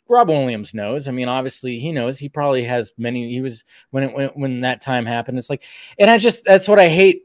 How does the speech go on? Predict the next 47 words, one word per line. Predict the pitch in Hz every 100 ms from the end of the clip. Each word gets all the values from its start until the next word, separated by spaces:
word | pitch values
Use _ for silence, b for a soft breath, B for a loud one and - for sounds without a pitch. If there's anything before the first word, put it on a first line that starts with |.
| 156
nowadays. | 147 160 170 123 120 127
We've | 143
talked | - 147 143
about | 117 110
it | 117
when | 110
it | 113
came | 131 120
to |
D | 104 123
C | -
Super | 127 165 147
Pets. | 107 104 98
I'm | 117
like, | 117 107 -
I | 127
just | 135 -
hear | 117
Dwayne | 104 104
"The | 123
Rock" | 147 156
Johnson. | 233 240 226 165 123
And | 113
it's | 104
like, | 120 110 B B B _
can | 170
we | 208
actually | 226 - 170
get | 120 135 170
some | - 135
voice | 101 131 143 -
talent | 139 139 127
in | 123
here? | 135 143 143
And | 117 131
this | 143 147
is | 127 123
what | 120
I'm | 117
talking | 135 127 117
about | 104
when |
it | 110
comes | 127 120
to | 107
voice | 113 123
talent. | - 135 110